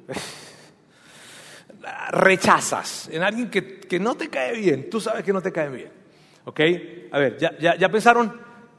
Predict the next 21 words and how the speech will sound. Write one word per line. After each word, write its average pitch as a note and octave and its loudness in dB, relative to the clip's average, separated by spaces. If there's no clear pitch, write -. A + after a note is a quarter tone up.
¿Pensaron F#3+ 6
en G#3 4
esa G#3 4
persona G#3 2
que G3 0
no G#3 4
les G#3 2
cae A3 4
muy G#3+ 2
bien? B3+ 2
¿Ya? A3+ 10
¿Sí? C4 6
Envidiosos C#3 -4
todos, A2+ -6
entonces. - -14
<laughs> F3+ -14
No, G3 8
no, F#3+ 6
no, C#3 0
miren F#3+ 10
bien. - -2